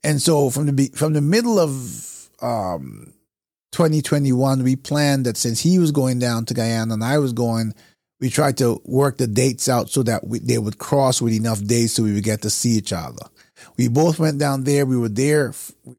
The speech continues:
we had at least a week that overlapped, and we did not get to see each other. Why? Let me tell you why. Everybody is scared. And what was our fear? Our fear was that we, we would go down there,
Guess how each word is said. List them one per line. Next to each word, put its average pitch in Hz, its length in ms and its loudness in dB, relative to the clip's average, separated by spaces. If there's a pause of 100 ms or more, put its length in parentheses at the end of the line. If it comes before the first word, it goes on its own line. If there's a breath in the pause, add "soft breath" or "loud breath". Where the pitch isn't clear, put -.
(240)
we 127 320 -2
had 165 180 2
at 139 80 0
least 156 220 0
a 120 80 0
week 151 340 2
that 120 140 0
overlapped, 110 720 -2
and 120 100 -2
we 123 60 0
did 117 160 0
not 120 200 0
get 117 180 -4
to 110 60 -8
see 113 180 -2
each 104 200 -2
other. 85 240 -6
Why? 156 560 0
Let 180 100 2
me 190 60 4
tell 175 160 0
you 113 120 0
why. 62 160 -6 (3000 soft breath)
Everybody 175 540 2
is 123 100 0
scared. - 540 -4 (400)
And 117 160 0
what 220 180 2
was 165 240 0
our 127 200 2
fear? 160 320 0
Our 135 100 2
fear 226 400 0
was 143 320 2
that 113 400 -2 (680)
we, 135 100 0
we 123 340 0
would 123 140 -4
go 156 160 2
down 202 280 2
there, 127 480 0